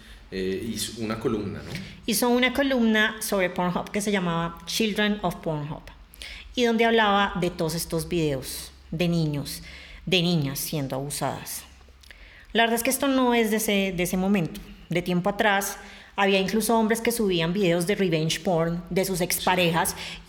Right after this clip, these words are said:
Speaker 2: y estas personas iban y hablaban y decían, "Oye, es que ese video yo no lo autoricé", y Pornhub no hizo nada. Entonces,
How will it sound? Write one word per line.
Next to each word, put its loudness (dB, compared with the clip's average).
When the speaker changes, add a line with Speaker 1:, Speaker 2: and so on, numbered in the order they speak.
Speaker 2:
y 6
estas 2
personas 2
iban 2
y 4
hablaban 4
y 2
decían, 0
"Oye, 2
es -2
que 2
ese 2
video 4
yo 2
no 4
lo 2
autoricé", -2
y -4
Pornhub -2
no 2
hizo 0
nada. -2
Entonces, -2